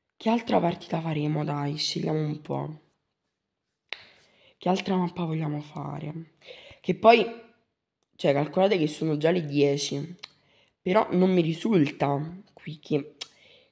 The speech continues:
cioè, dice che già li ho presi, mm, i verdoni, però io dovrei prenderli. Cioè, dove stanno? No, non ce la posso. Vabbè, allora facciamo sopravvivenza in tre, raga, perché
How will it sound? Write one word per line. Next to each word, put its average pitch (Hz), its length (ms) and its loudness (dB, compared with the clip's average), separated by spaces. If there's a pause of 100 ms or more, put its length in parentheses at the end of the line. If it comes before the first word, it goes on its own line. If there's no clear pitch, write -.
(140)
cioè, - 360 0
dice 180 300 0
che 185 140 2
già 226 140 -2
li 220 80 2
ho 190 100 0
presi, 160 640 0
mm, 151 240 2
i 175 100 0
verdoni, 160 540 2
però 190 200 2 (340)
io 190 180 2
dovrei 160 580 0 (300)
prenderli. 139 680 4
Cioè, 175 160 8
dove 220 200 8
stanno? 349 640 6 (500)
No, 135 120 -2
non - 280 8
ce - 100 -10
la 135 80 -4
posso. - 320 6 (1300)
Vabbè, 175 200 2
allora 220 260 0
facciamo 165 600 4
sopravvivenza 175 580 6
in 165 60 2
tre, 156 200 8
raga, 147 220 4
perché - 540 -4